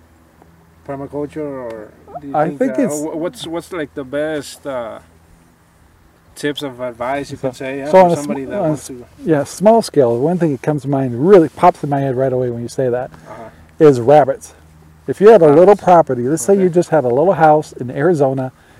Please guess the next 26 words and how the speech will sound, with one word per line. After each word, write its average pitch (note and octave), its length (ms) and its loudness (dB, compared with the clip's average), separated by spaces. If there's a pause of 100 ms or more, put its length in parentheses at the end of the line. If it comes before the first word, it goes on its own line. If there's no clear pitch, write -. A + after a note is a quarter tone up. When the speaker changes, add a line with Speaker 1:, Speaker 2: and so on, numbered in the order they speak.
(160)
Speaker 2:
Mesa, C#3+ 540 0
whatever, C3 340 0 (320)
you C3+ 140 -2
could C3+ 160 -2
probably A3+ 260 4
get F3+ 180 4
away C#3+ 240 4
with C3+ 140 0
growing, C3+ 440 -2
what, A#2 180 -8 (160)
two, E3 260 -4
three D3+ 220 0
rabbits? C#3+ 480 2 (360)
Speaker 1:
Mm-hmm. A#2 380 -20 (100)
Speaker 2:
Well, D3 360 2 (800)
you've E3 200 -4
got E3+ 180 8
everything E3 560 2
you D3 180 -4
need E3 360 -2
to C3+ 120 2
have C#3 180 0
a C#3 80 -2
great A#2+ 560 0
garden. C#3 400 0 (140)
<laughs> C#4 360 -8